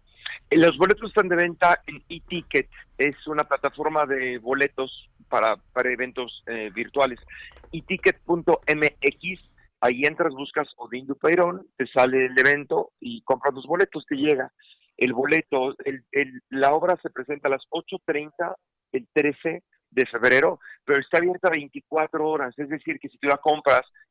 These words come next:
y no puedes a las ocho de, de, del trece de febrero, tienes veinticuatro horas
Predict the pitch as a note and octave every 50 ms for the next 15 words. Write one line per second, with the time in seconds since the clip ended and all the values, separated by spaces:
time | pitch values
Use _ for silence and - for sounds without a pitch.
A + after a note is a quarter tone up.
0 | _ - C3+ C#3+ C#3+ - - D3 C#3 C#3+ - - - - G#2+ G2+ F2 - - -
1 | B2+ C3 C3+ C#3+ C#3+ D3 D3+ C#3+ _ - D3 C3+ C#3 C#3 - - - A#2 A#2 C3
2 | B2+ - _ - - _ - C3+ C3+ - - C#3 - D#3+ D3+ C#3 D3+ D3+ D3 D#3
3 | F3 E3 _ _ _ _ _ _ - D3 C#3+ C#3+ B2 C#3 C#3 C3+ - C3 B2 -
4 | C#3 C#3 C3 - - C3+ C3 B2+ C3